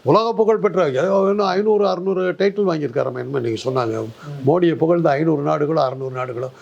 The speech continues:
Speaker 1: மொத்தமா
Speaker 2: ஃபேவரட், ஃபேவரட் பிரைம்
Speaker 1: மொத்தமே
Speaker 2: மினிஸ்டர்.
Speaker 1: உலகத்துல நூறு நாடுகளோ, இருநூறு நாடுகளோ இருக்கிற மொ-, மொத்தம் ஐந்நூறு நாடுகளுக்கு மேல கொடுத்ததா. ஏன்னா இந்த பாஜக சேர்ந்த ஒரு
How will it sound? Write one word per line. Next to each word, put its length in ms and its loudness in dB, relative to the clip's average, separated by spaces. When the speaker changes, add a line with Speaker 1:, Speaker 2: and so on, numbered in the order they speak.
Speaker 1:
மொத்தமா 220 4
Speaker 2:
ஃபேவரட், 440 2
ஃபேவரட் 720 2
பிரைம் 180 0
Speaker 1:
மொத்தமே 240 2
Speaker 2:
மினிஸ்டர். 140 2
Speaker 1:
உலகத்துல 360 0
நூறு 260 2
நாடுகளோ, 340 2
இருநூறு 300 -2
நாடுகளோ 440 0
இருக்கிற 240 0
மொ-, 200 -2
மொத்தம் 240 0
ஐந்நூறு 300 2
நாடுகளுக்கு 460 0
மேல 260 0
கொடுத்ததா. 400 -2
ஏன்னா 160 2
இந்த 160 2
பாஜக 460 2
சேர்ந்த 260 0
ஒரு 360 0